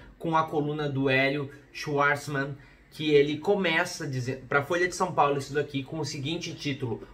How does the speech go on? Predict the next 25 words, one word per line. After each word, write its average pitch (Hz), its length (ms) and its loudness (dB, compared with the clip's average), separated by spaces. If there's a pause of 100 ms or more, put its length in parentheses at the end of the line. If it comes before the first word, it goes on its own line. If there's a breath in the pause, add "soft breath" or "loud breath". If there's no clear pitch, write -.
(140)
"Por 185 220 4
que 196 180 8
torço 180 680 0 (100)
para 151 400 6
que 143 220 -10
Bolsonaro 156 1120 4 (220 loud breath)
morra?" 135 600 2 (300)
E 127 100 0
aí, 120 400 -2
embaixo 123 460 0
você 120 120 -8
tem 123 140 -4
escrito: 117 400 -8
"O 107 60 -10
presidente 143 680 2
prestaria 139 580 2
na 151 160 4
morte 151 600 0 (200 loud breath)
o 160 120 -4
serviço 147 720 0
que 151 120 -6
foi 147 240 2
incapaz 170 960 4
de 147 120 -2
ofertar 135 720 2